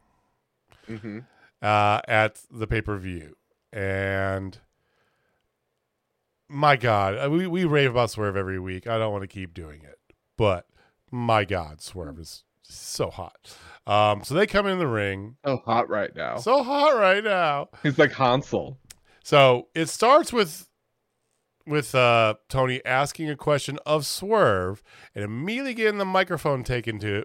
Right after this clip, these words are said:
Speaker 2: from him by Swerve, who has it immediately taken from him by Hangman. And Swerve didn't say a word, and that made this even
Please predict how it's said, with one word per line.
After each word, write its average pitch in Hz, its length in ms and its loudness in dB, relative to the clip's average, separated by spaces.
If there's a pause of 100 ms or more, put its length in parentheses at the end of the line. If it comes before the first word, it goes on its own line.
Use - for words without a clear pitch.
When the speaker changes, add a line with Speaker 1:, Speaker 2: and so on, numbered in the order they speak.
Speaker 2:
from 104 300 -2
him 98 240 -6
by 110 180 4
Swerve, 95 460 -4 (260)
who 117 160 -4
has 107 200 0
it 104 100 -8
immediately 285 600 0
taken 135 500 2
from 110 420 0
him 107 280 -4 (320)
by 101 160 0
Hangman. 170 580 0 (260)
And 101 160 -8
Swerve 226 640 4
didn't 180 320 4
say 160 320 2
a 117 140 4
word, 104 760 2 (140)
and 101 500 -8
that 156 300 0
made 139 300 -4
this 123 340 -8 (100)
even 151 640 -8